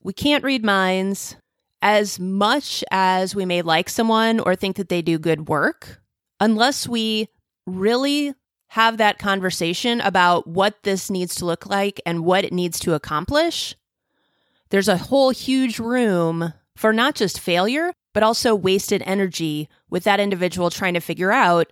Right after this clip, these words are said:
what exactly it is you want or how it needs to happen. So talk through it. Be specific. Ultimately, it's about making sure that you guys are on the same page, and in subsequent meetings,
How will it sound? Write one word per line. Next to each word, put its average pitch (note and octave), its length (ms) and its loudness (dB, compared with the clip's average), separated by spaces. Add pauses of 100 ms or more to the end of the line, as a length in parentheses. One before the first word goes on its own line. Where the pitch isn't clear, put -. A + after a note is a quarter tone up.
(140)
what G3 240 0
exactly F3+ 560 2
it E3+ 80 -2
is D#3+ 520 -2
you G3 180 -2
want E3+ 580 0 (140)
or F#3 160 4
how F#3 260 2
it E3+ 100 0
needs E3 260 -6
to E3 80 -10
happen. - 480 -10 (720)
So A#3 440 2
talk - 280 0
through G3 240 -2
it. - 180 -6 (360)
Be C#4 260 2
specific. - 880 -8 (560)
Ultimately, D#4+ 640 2
it's - 220 -2
about G3+ 340 2
making G3+ 400 -2
sure F3 480 0 (120)
that F#3 320 2
you F#3+ 180 -4
guys A#3+ 340 2
are G#3 120 0
on F#3 220 2
the A#3+ 100 -2
same G3+ 320 -4
page, E3 680 -2 (580)
and G#3 180 2
in G#3+ 140 2
subsequent B3 680 0
meetings, F#3+ 800 -2